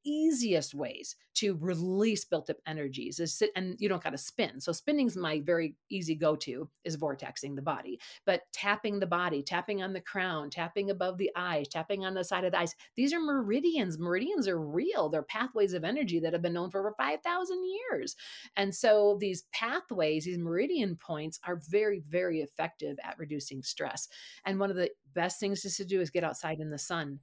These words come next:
The sun, vitamin D is the happy vitamin, and vitamin D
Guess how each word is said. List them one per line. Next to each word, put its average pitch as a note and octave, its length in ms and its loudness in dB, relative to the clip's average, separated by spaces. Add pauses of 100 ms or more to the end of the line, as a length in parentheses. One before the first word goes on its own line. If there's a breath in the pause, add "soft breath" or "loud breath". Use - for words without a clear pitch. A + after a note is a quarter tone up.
The F3 100 4
sun, G3+ 720 0 (420 soft breath)
vitamin G3+ 580 6
D G3+ 420 0
is F3 240 0
the E3+ 120 2
happy F3+ 540 -2
vitamin, E3 760 0
and D#3+ 220 -2
vitamin G3 760 0
D G#3 580 0